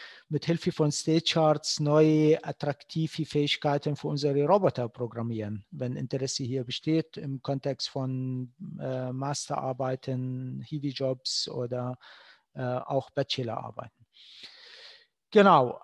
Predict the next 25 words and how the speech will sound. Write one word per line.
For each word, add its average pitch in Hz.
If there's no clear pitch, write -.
auf 180
diese 226
detaillierten 180
Erweiterungen 170
will, 151
will 156
ich 156
jetzt 156
nicht 151
hier 139
eingehen. 180
Das -
wird 151
wirklich 170
sehr 165
detailliert. 151
Ich -
wollte 156
hier 147
nur 147
kurz, -
äh, 147
darauf 143
eingehen, 170
also 143